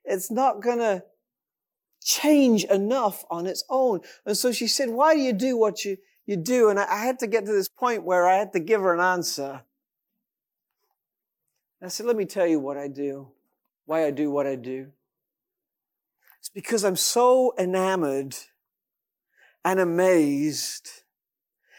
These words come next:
and astonished by the beautiful, powerful, transforming life of Jesus. It's because of Jesus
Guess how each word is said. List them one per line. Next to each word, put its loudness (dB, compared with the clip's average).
and 0
astonished -6
by 0
the 4
beautiful, 0
powerful, 0
transforming 2
life 2
of -8
Jesus. -8
It's 2
because 2
of 2
Jesus 2